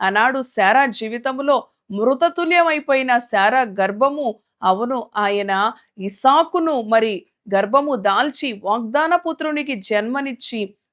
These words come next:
మరి చూడండి, పాలు విడిచిన తర్వాత గొప్ప విందు చేశాడు. ప్రియ దేవుని బిడ్డలారా, ఆ విధంగా శారా జీవితంలో మరి ఎంతో గొప్ప నవ్వును కలుగచేశాడు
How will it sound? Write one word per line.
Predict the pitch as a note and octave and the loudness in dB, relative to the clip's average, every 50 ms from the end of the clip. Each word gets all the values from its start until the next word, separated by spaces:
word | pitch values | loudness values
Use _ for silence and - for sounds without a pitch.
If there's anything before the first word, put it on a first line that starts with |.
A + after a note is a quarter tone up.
| - | -4
మరి | G#3+ G#3+ G#3+ A3 | -2 0 0 0
చూడండి, | G#3+ - - G#3+ G#3+ A3+ A#3 A#3 A3 A3+ A3 G#3 - _ _ _ _ - | -2 -4 -4 -2 0 0 0 0 -2 -4 -4 -6 -10 _ _ _ _ 0
పాలు | G#3 G#3 A3+ B3+ C#4+ D4 C#4+ | 2 4 4 4 4 2 0
విడిచిన | C4 A#3 A#3+ A#3+ B3+ B3 C4+ B3 A#3+ | -2 -2 -4 -4 -6 -6 -4 -4 -4
తర్వాత | A#3 A#3 A#3 A3 A3 A3 A3 G#3+ G#3 - G#3+ G#3 G#3 G3 | -2 0 2 2 2 2 2 0 0 0 -2 -2 -2 -2
గొప్ప | G3 B3 C4+ D4 D4+ D4 _ _ - C#4 | 0 0 2 2 2 0 _ _ 0 0
విందు | C4 A#3 B3 A#3+ A#3 B3 B3 B3+ - | 0 0 -2 -6 -4 -6 -8 -6 -6
చేశాడు. | A#3 A3 A3+ - A3+ A3 G#3+ G#3+ G#3+ | -6 -6 -4 -2 -2 -2 0 -2 -4
ప్రియ | G#3+ - G#3 G#3 G#3 G3+ | -6 -4 -4 -2 -2 -4
దేవుని | G3 G3+ G3+ G#3 G#3+ A3 G#3+ | -4 -4 -4 -4 -4 -6 -6
బిడ్డలారా, | G#3 A3+ A3 A#3 A#3 A#3 A#3 A#3 B3 B3 A3+ - - _ _ _ _ - | -8 -8 -6 -4 -2 0 0 2 2 0 -2 -2 -6 _ _ _ _ -2
ఆ | - G#3 | 2 2
విధంగా | A3 A#3 C#4 D4 B3 D4+ D4+ C#4 C#4 C4+ | 2 2 0 -2 0 -2 0 0 0 -2
శారా | C4 - - A3+ G3+ F#3+ G#3 A#3 B3 A#3+ | -2 -2 -2 0 2 2 4 6 4 4
జీవితంలో | G#3 G3 - - A3 A3 A#3+ A#3+ B3 C#4 C4+ C4+ C#4 C#4 C#4+ B3+ A3 - _ _ _ _ - | 2 0 -8 -8 -8 -6 -6 -6 -4 -4 -4 -4 0 0 0 0 0 -4 _ _ _ _ -2
మరి | A3 A3 A3+ A3+ | 0 2 2 2
ఎంతో | A3+ A#3 B3+ B3+ B3+ D4 C#4 | 2 -2 -2 0 2 2 2
గొప్ప | A#3+ G#3+ B3 C4+ C4 - - C#4+ | 2 2 0 -2 0 0 0 0
నవ్వును | C4 A#3+ A3 G#3+ A3 A#3 D#4 E4+ E4+ D4+ | 0 2 0 0 0 2 0 0 0 2
కలుగచేశాడు | - D4 C#4+ C#4 C#4+ C#4+ - D4+ C#4 C4+ C4+ - C#4 B3+ B3 A#3+ B3+ | 2 2 2 2 -2 -6 -6 -6 -8 -6 -4 -2 -2 -2 -2 -2 -4